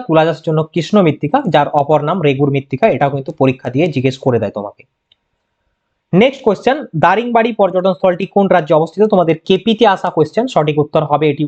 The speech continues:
উড়িষ্যাতে রয়েছে, ট্যুরিজম একটা সে-, স্পট। দারিংবাড়ি পর্যটন স্থল, একটা ভিউ তোমাদের এখানে দিয়েছি আমি, যার ওয়াটারফলসটা রয়েছে, ওকে? দেখো, উড়িষ্যার অন্যান্য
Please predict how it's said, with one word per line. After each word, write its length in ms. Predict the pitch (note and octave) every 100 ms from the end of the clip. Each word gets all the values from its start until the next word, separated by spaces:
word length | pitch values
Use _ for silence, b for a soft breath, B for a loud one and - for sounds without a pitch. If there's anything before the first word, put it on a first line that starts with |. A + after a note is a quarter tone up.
| -
উড়িষ্যাতে 420 | E3+ G3 - E3
রয়েছে, 240 | D#3 C#3 C3
ট্যুরিজম 340 | - C#3 C3+ C#3
একটা 140 | C3 C3+ C3+
সে-, 200 | C#3 _ _ _ _ -
স্পট। 260 | - D#3+ A3 -
দারিংবাড়ি 500 | D3 D#3 D#3+ D3 C#3 B3+ _ _ _ -
পর্যটন 380 | D#3+ D#3+ D#3+ D#3
স্থল, 180 | - F3+ F3
একটা 160 | - D3 C#3+ C3
ভিউ 160 | C3+ E3+ E3+
তোমাদের 240 | E3 D3+
এখানে 200 | D3 D#3 C3+
দিয়েছি 220 | C3+ C3+ D3+
আমি, 160 | F3 C4 - _
যার 240 | C3+ B2 - _ _ -
ওয়াটারফলসটা 640 | C#3+ D3 D#3 D3+ C#3 D3+
রয়েছে, 240 | B2+ A2 E3
ওকে? 140 | F3+ D4 - _ _ _ _ _ _ _ _ _ -
দেখো, 220 | F3 D4+
উড়িষ্যার 280 | A#3+ A3+ A3+ F#3
অন্যান্য 320 | F#3 G3+ G#3+